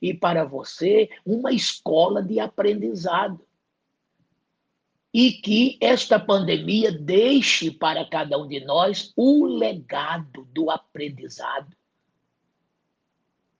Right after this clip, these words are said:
Que saiamos desta pandemia pessoas melhores, mais abençoadas, próspera, na pior das hipóteses, não é?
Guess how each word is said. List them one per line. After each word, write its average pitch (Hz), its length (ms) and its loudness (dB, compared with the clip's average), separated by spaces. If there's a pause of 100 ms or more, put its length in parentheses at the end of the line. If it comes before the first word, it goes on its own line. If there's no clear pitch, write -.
(400)
Que 214 120 0
saiamos 220 720 2
desta 196 520 2
pandemia 170 720 -6
pessoas 196 540 -4
melhores, 165 1300 -4 (1040)
mais 208 440 0
abençoadas, 156 1300 -6 (360)
próspera, 151 960 0 (920)
na 214 200 2
pior 202 400 4
das 170 200 2
hipóteses, 143 1000 -8
não 135 180 -14
é? 214 260 -6